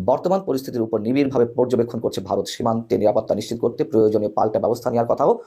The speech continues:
ভাবছে দেশটি। এ বিষয়ে নিজেদের অংশীদারিত্বের সঙ্গে গোয়েন্দা যোগাযোগ করছে দিল্লি। বিষয় হচ্ছে যে,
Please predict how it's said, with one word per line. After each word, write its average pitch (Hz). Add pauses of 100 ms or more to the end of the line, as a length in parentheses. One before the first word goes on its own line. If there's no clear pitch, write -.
(240)
ভাবছে 113
দেশটি। 104 (220)
এ 123
বিষয়ে 123
নিজেদের 110
অংশীদারিত্বের 110
সঙ্গে 117 (240)
গোয়েন্দা 117
যোগাযোগ 104
করছে -
দিল্লি। 98 (1700)
বিষয় 160
হচ্ছে 180
যে, 175